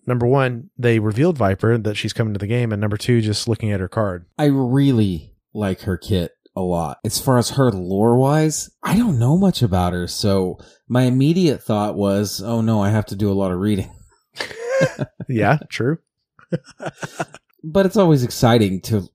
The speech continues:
Speaker 2: learn about new characters in the Marvel Universe that you didn't really know much about before. But her kit is very exciting to me. Uh, she seems like a very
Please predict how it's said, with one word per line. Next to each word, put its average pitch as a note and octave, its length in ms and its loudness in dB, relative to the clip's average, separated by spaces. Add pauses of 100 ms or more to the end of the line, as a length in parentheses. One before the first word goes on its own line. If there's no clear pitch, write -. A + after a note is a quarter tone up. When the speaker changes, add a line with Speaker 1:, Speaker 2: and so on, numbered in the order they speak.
(160)
Speaker 2:
learn A2 420 -2
about G2+ 320 -4
new G#2 120 -4
characters G2+ 880 0
in A#2 200 2
the G#2 80 4
Marvel G2+ 320 4
Universe F#2+ 480 -2
that G2 80 -4
you F#2+ 80 -4
didn't G2 300 -4
really G2 220 -4
know F2+ 180 -4
much F#2+ 220 -4
about F#2 280 -6
before. G2 400 -2
But G2+ 180 -6 (160)
her F3 240 2
kit F3+ 320 2
is G#2+ 280 2
very B2 580 4
exciting G2 500 0
to F#2+ 100 -8
me. F2+ 360 -2 (340)
Uh, B2 60 -2
she D3+ 320 0
seems D3 320 2
like B2 120 0
a A2 140 4
very G#2+ 800 0